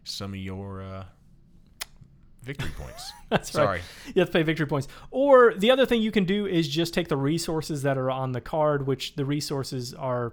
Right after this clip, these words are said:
Speaker 2: well, people or tiles. Um, resources or tile, sorry. You can either take resources or tile. There's also the engine, engine building element where
Speaker 1: Yes.
Speaker 2: which is huge in this game.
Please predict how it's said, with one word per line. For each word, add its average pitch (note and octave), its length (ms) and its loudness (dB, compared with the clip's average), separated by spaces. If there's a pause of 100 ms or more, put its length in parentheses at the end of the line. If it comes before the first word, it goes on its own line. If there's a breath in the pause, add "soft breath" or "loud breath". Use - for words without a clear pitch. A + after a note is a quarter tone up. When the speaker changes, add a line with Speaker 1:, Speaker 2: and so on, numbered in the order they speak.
(100)
Speaker 2:
well, C3 160 0
people F3 300 -2
or D#3 180 -2
tiles. A#2+ 580 -6
Um, B2 320 -4 (300)
resources D#3+ 520 0
or A#2+ 80 -4
tile, A#2+ 280 -6
sorry. C3 240 -10
You C#3+ 100 -4
can D3 100 -2
either C#3+ 160 0
take C#3 160 -4
resources C3+ 460 -4
or B2 60 -6
tile. A#2+ 300 -2 (640 loud breath)
There's G#3 220 6
also B3+ 360 2
the G3+ 180 -2
engine, G3 360 0 (320)
engine F3+ 280 0
building E3 340 2
element D#3+ 400 0
where C#3 280 2
Speaker 1:
Yes. - 400 -4 (520)
Speaker 2:
which D3 140 2
is C#3 120 -6
huge F#3 240 2
in C3 100 0
this A2+ 140 -4
game. A2 260 -6